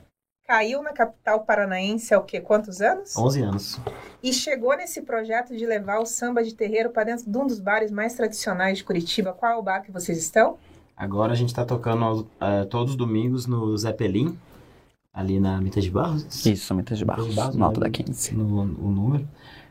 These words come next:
Speaker 2: Mas toda quinta-feira a gente tá lá fazendo o melhor do samba de terreiro.
Speaker 3: Domingo.
Speaker 2: Todo domingo a gente tá lá <laughs> fazendo o melhor do samba de terreiro, das dezoito horas às vinte e uma horas. E uma coisa que você falou que eu achei muito interessante é que, tipo, no dia que Nosso Senhor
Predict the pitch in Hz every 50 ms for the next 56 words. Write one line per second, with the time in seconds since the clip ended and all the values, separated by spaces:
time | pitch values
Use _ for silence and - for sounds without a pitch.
0 | _ - 107 107 - - 131 135 135 151 143 139 117 - - 123 127 123 123 123
1 | 123 - - 127 110 110 113 - 120 110 110 110 113 113 113 110 110 107 110 -
2 | - 113 113 110 110 110 - - 117 104 90 92 107 110 120 120 110 127 123 110
3 | 107 123 127 120 107 101 95 113 117 - - - - - - 120 127 131 127 120
4 | 127 123 120 117 117 120 123 123 123 123 127 120 117 117 120 120 117 - - 123
5 | 120 - 123 123 120 120 120 120 123 - - 131 123 123 117 110 - 123 110 101
6 | 104 110 117 117 131 147 147 - - _ - 151 147 - _ _ _ - - 160
7 | 135 113 113 123 123 123 120 - - 135 123 - 147 127 127 127 120 135 135 135
8 | 139 139 123 123 123 127 131 131 131 135 127 123 120 123 131 127 - - 127 131
9 | 135 131 117 104 98 98 98 95 - - - - - - - - _ - 104 104
10 | 104 104 107 104 107 107 107 120 110 113 - - 120 - 123 113 113 113 117 -
11 | 120 107 107 117 120 - 127 120 113 107 - - 110 117 131 135 - 120 117 113
12 | - - - 120 107 - - 110 107 110 104 101 101 110 110 - 123 117 107 95
13 | - - 90 107 107 107 - - 117 107 107 104 98 -